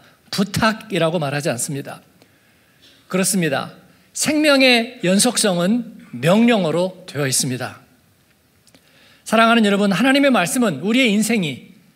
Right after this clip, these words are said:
하나님의 뜻과 목적대로 살아가게 하는 생명의 명령어인 줄 믿습니다. 그릇된 목적을 가지고 살아가는 사람은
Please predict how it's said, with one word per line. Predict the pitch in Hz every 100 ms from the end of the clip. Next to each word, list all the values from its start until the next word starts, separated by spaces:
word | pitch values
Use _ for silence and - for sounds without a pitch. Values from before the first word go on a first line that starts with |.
| _ -
하나님의 | 277 262 254 233 226 214 214 - -
뜻과 | 311 - - 226 175 - - -
목적대로 | - 170 208 - 247 - 208 202 196 202 -
살아가게 | - - 285 262 254 226
하는 | 196 208 196 110 - - _ _
생명의 | - - 302 294 240 196 208 208 - -
명령어인 | 127 135 147 185 220 220 190 165 147
줄 | 151
믿습니다. | 131 - 127 113 98 - - _ _ _ _ _ _ _ _ _ _ _ _ _ _ _ _ _ _ _ _ _ _ _ _ - - - - - _
그릇된 | - 240 269 285 285 254
목적을 | 190 - 233 226 220
가지고 | 175 180 190 196 175 165 175
살아가는 | 202 254 269 247 247 226
사람은 | 214 247 269 262 170